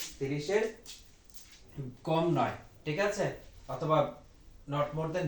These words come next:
বেশি নয়, এটাও অর্থ হতে পারে। তাহলে আমরা এই পাঁচটা বাক্য এই রুলের মধ্যে রেখেই, এই রুল অনুযায়ী এরকম আরও শত শত অসংখ্য বাক্য আসলেও কোনো সমস্যা নেই। আশা করি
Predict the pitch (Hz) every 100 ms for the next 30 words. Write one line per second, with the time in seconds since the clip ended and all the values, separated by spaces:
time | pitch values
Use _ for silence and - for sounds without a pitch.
0 | 139 143 147 120 107 - 131 147 147 143
1 | - 110 - 123 117 - 95 - - -
2 | - 143 156 165 147 160 165 147 151 151
3 | - 143 139 - 156 147 135 - 156 -
4 | - - - 143 151 147 143 143 143 143
5 | - 147 143 135 123 139 135 135 151 160
6 | - 143 139 135 139 143 143 135 143 160
7 | 170 143 139 139 143 - - 135 139 160
8 | 165 - 139 147 - 147 147 139 139 151
9 | 156 151 135 131 135 131 - 151 180 -
10 | - - - 139 135 135 139 123 127 -
11 | 135 139 180 190 - - 135 135 143 147